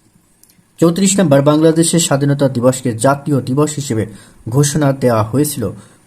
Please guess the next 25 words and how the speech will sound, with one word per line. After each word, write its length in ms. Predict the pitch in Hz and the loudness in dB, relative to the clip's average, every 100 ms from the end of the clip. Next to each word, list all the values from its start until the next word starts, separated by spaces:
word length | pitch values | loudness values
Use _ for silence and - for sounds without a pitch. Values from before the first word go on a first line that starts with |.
| - | 0
কবে? 260 | 131 110 107 - | 0 0 -6 -4
তিন 240 | 170 170 165 | 0 2 0
অক্টোবর 500 | 131 127 123 110 139 202 - 139 | -4 -6 -6 -2 -4 -4 -8 -2
উনিশশো 460 | 160 165 156 156 - | -2 0 -4 -4 -6
আশি 220 | 104 - | -8 -8
সালে। 240 | - 92 - _ _ _ _ _ _ _ | -10 -10 -12 _ _ _ _ _ _ _
তাহলে 340 | 110 107 107 - - - _ | -2 -2 -4 -6 -14 -20 _
তিন 200 | 165 175 | 0 0
অক্টোবর 560 | 170 165 - 165 165 170 | 2 -2 0 2 2 2
উনিশশো 320 | 143 127 - | -2 -2 -2
আশি 200 | 110 107 | -4 -4
সালে 300 | 117 123 156 - - - _ _ _ _ _ _ _ _ _ _ - | -6 0 0 -2 -10 -20 _ _ _ _ _ _ _ _ _ _ -2
বাংলাদেশের 520 | 156 165 170 170 185 | 0 2 2 0 0
স্বাধীনতা 500 | 170 139 135 131 127 | 0 0 2 2 0
দিবসকে 560 | 123 131 151 - 123 139 | 2 2 0 -2 -4 -2
জাতীয় 460 | 139 143 143 156 | 0 0 0 -2
দিবস 320 | 135 123 120 - | -2 -2 -4 -4
হিসেবে 340 | 139 135 170 - - _ 110 | -6 -4 -4 -6 -20 _ -6
ঘোষণা 460 | 127 110 131 127 | -4 -4 -4 -6
দেওয়া 240 | 196 113 98 | -2 -2 -2
হয়েছিল। 400 | 110 101 101 87 - _ _ _ _ _ _ - | -4 -6 -6 -6 -8 _ _ _ _ _ _ -4
বাংলাদেশের 440 | 135 143 139 143 | -2 0 -2 -4
স্বাধীনতা 500 | 147 123 117 117 113 | -4 -4 -6 -6 -6
দিবস 320 | 110 113 120 | -4 -4 -2
হলো 180 | 131 123 | -2 -2